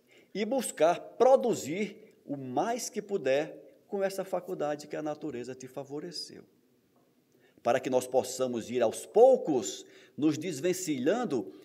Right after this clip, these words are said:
desses débitos que trazemos do nosso passado.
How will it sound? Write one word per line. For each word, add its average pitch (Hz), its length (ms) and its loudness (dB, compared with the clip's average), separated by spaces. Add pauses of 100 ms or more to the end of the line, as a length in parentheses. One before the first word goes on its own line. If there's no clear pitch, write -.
desses 202 420 -2
débitos 151 1000 2 (220)
que 180 120 -6
trazemos 139 840 -2 (240)
do 139 140 -12
nosso 117 320 -4
passado. 117 600 -14